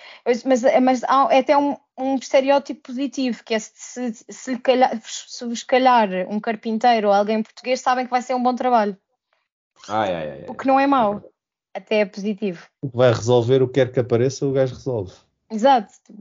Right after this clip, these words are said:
Speaker 1: Vai ao desenrasca e resolve.
Speaker 3: Se for um cano, o gajo vai lá. Se for eletricidade, o gajo vai lá.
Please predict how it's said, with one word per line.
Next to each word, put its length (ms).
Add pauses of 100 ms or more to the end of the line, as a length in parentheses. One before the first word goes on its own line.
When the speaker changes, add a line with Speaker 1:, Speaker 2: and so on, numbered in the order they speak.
(360)
Speaker 1:
Vai 220
ao 100
desenrasca 680
e 240
resolve. 400
Speaker 3:
Se 240
for 140
um 160
cano, 340
o 40
gajo 240
vai 160
lá. 360
Se 140
for 220
eletricidade, 840
o 40
gajo 220
vai 160
lá. 560